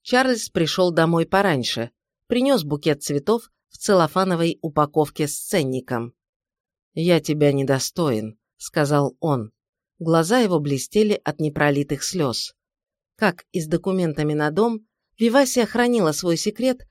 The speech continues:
словно драгоценность. Теперь она почувствовала. Пришло время раскрыть его. Положив руку на живот, Вивасия произнесла: «Ты достоин нас». Ответ последовал странный.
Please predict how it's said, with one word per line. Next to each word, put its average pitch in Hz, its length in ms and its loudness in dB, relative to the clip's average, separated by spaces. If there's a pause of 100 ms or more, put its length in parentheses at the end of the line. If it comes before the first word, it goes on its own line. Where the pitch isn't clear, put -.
(140)
словно 202 460 0
драгоценность. 175 920 -2 (520)
Теперь 156 360 0
она 156 180 0
почувствовала. 131 880 -4 (420)
Пришло 208 400 0
время 202 360 2
раскрыть 196 480 -2
его. 131 360 -2 (680)
Положив 156 500 0
руку 156 280 -4
на 143 120 0
живот, 156 440 -2 (360)
Вивасия 170 560 0
произнесла: 160 800 -4 (760)
«Ты 180 140 -2
достоин 180 800 -2
нас». 165 440 -4 (840)
Ответ 190 520 -2
последовал 156 680 0
странный. 131 720 -4